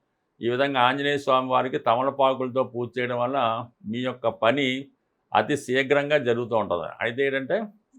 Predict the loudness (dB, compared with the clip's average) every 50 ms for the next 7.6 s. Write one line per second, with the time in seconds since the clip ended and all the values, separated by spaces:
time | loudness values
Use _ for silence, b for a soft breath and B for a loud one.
0 | -6 -4 0 4 6 6 8 6 6 4 0 -6 _ _ _ _ _ _ _ _
1 | _ _ 2 2 2 4 4 2 4 6 4 4 4 4 4 4 6 4 4 2
2 | 0 -4 -2 0 2 2 2 0 -2 -2 -2 -2 -2 0 0 2 4 4 4 2
3 | 0 -2 -2 -2 0 0 0 0 2 2 2 2 4 2 2 2 2 2 2 2
4 | 4 4 2 2 2 0 0 0 -2 -4 -6 -8 -10 -16 -20 _ -6 -6 -4 0
5 | 0 0 2 4 2 2 2 2 -2 -2 -2 -4 -4 0 4 4 6 6 4 4
6 | 0 2 0 0 2 0 0 -2 0 0 0 -2 -2 -4 -6 -6 -8 -12 _ _
7 | _ _ _ _ _ _ -4 0 2 2 4 4